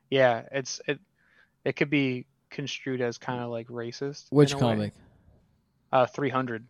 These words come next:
Speaker 2: Huh.
Speaker 1: Yeah.
Speaker 2: And then,
Speaker 1: And
Speaker 2: but
Speaker 1: his
Speaker 2: how, how are
Speaker 1: drawing
Speaker 2: there ref-,
Speaker 1: kinda
Speaker 2: how are there references to,
Speaker 1: Well, the
Speaker 2: to the
Speaker 1: Persians are
Speaker 2: current
Speaker 1: from the
Speaker 2: Middle
Speaker 1: Middle
Speaker 2: East?
Speaker 1: East.
Speaker 2: Yeah, but the, so they were just shitting on, like, the ancient Middle East?
Speaker 1: Yeah, just,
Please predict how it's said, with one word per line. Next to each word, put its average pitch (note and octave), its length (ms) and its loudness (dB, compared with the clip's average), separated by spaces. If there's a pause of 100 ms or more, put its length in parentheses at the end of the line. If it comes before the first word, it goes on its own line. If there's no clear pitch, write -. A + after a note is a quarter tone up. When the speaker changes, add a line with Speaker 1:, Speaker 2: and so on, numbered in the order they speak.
(720)
Speaker 2:
Huh. A2+ 180 -6 (920)
Speaker 1:
Yeah. A#2+ 280 6 (1160)
Speaker 2:
And C3+ 200 2
then, C#3+ 120 10
Speaker 1:
And C#3 60 10
Speaker 2:
but D3+ 120 10
Speaker 1:
his D#3+ 100 10
Speaker 2:
how, F3+ 160 10
how - 0 -
are D3 320 12
Speaker 1:
drawing - 20 4
Speaker 2:
there G#3+ 120 10
ref-, - 300 8
Speaker 1:
kinda G3 180 -8
Speaker 2:
how E3+ 160 4
are F#3+ 100 6
there F#3 120 6
references E3+ 680 4
to, C#3 300 6 (1300)
Speaker 1:
Well, D3 160 4
the C#3 80 0
Speaker 2:
to - 100 -2
the E3+ 60 10
Speaker 1:
Persians F3+ 240 8
are - 40 6
Speaker 2:
current F3 260 12
Speaker 1:
from D#3 120 10
the D#3+ 60 10
Speaker 2:
Middle D#3 180 8
Speaker 1:
Middle D3 80 10
Speaker 2:
East? C#3 200 8
Speaker 1:
East. - 60 -8
Speaker 2:
Yeah, D3+ 180 10
but A#2+ 160 4
the, A#2+ 100 0 (800)
so D3+ 180 -2
they D3 100 8
were D3+ 120 8
just B2+ 260 4
shitting C#3 220 8
on, C3+ 180 8
like, B2 160 4
the - 120 -6
ancient D3 400 0
Middle F3 240 2
East? G#3+ 360 -2 (460)
Speaker 1:
Yeah, C3+ 280 6
just, A#2+ 340 -6